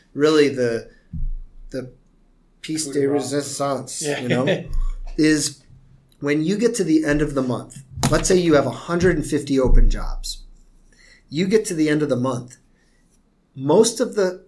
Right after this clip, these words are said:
Speaker 1: customers we deploy on Business Central that are starting using jobs, I say,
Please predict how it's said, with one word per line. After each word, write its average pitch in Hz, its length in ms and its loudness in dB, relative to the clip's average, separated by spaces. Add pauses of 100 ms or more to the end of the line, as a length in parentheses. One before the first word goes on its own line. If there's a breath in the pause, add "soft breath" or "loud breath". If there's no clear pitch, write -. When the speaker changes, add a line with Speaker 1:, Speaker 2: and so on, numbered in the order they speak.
Speaker 1:
customers 165 480 -4
we 131 100 -2
deploy 143 440 -4
on 135 120 0
Business 131 320 -4
Central 110 500 -16 (480 soft breath)
that 123 140 -6
are 127 80 -4
starting 139 360 0
using 135 300 -4
jobs, 113 380 -8
I 123 40 -8
say, 131 320 -2